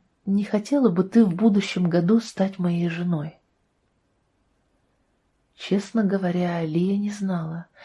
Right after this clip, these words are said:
сделает Гет это предложение сегодня вечером или нет, но никак не предполагала, что столь важный вопрос встанет тот час после разговора о разделке свиных туш.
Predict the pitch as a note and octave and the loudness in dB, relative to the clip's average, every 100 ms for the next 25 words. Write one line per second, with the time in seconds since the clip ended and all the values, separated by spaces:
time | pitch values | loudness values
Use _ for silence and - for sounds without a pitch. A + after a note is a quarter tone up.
0 | - - E3+ D#3+ B3 B3+ A3 E3 D#3 G3+ | -18 -6 -4 4 4 6 6 4 2 2
1 | A3+ F#3 - - F3+ E3+ F#3 F3 G3 F3+ | 2 0 0 0 0 2 2 4 2 2
2 | E3+ - E3+ D#3+ G#3+ A#3+ D#3 D3 D#3+ E3+ | 0 -2 -6 -4 -2 -2 -4 -8 -6 -2
3 | G3+ - D#3 D#3+ E3 - G3 A3 G#3+ E3+ | -2 -4 -10 -8 -10 -6 -4 -4 -2 -4
4 | D#3 - - _ - - - - F3 F3+ | -4 -12 -20 _ -20 -20 -20 -4 6 8
5 | G#3 C#4+ D4 - B3+ - F3+ E3 F#3 - | 8 6 2 4 4 4 2 2 -2 0
6 | F#3+ F#3 E3+ G#3+ G#3 E3+ F3 - - F#3 | 2 2 2 0 0 -6 -8 -10 -4 -4
7 | - F3+ D#3 D3+ F3 A#3 A#3+ A#3+ A3+ A3 | 0 0 0 2 2 4 2 2 2 2
8 | G3+ F#3 - - - G3 A#3+ G#3+ E3 - | 2 0 -2 -12 -2 2 2 2 -2 -2
9 | B3 B3+ - G#3 G#3+ - F3+ F#3 F3+ F3+ | -2 -2 0 -2 -2 -4 -4 0 2 2
10 | D#3 E3 D#3 G3+ G#3 F3+ E3 D3+ D#3+ F3 | 2 0 2 2 2 2 0 -2 -2 0
11 | G3 F#3+ F3+ - D#3+ E3 E3+ - D#3+ D#3 | 0 -4 -8 -6 -2 -2 -4 -6 -6 -6
12 | - - | -12 -18